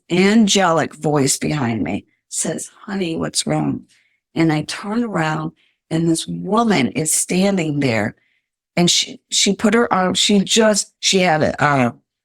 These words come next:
like a nice pantsuit on, just real dressed, really nice.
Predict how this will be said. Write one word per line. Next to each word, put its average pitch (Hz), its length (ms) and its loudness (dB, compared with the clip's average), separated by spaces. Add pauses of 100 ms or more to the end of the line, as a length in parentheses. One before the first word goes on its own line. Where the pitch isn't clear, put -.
(100)
like 143 240 0
a 143 120 2
nice 165 600 2
pantsuit 196 840 2
on, 190 460 2
just 190 240 -2 (260)
real 208 240 2
dressed, 185 440 0
really 175 360 4
nice. 170 540 2